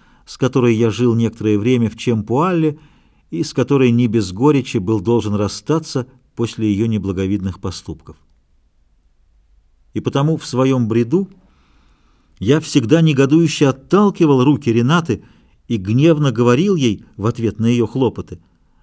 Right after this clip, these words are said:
«Зачем ты здесь? Ступай прочь! Я не хочу, чтобы ты была со мною!» И Рената принимала это грубое обращение больного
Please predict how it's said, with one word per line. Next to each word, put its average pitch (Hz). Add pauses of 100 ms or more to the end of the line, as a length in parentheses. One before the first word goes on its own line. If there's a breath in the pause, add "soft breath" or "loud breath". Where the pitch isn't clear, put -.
(140)
«Зачем 135
ты 143
здесь? 95 (340)
Ступай 151
прочь! 101 (220)
Я 117
не 160
хочу, 170
чтобы 117
ты 131
была 110
со 107
мною!» 92 (760)
И 160
Рената 196
принимала 156
это 123
грубое 117
обращение 113
больного 127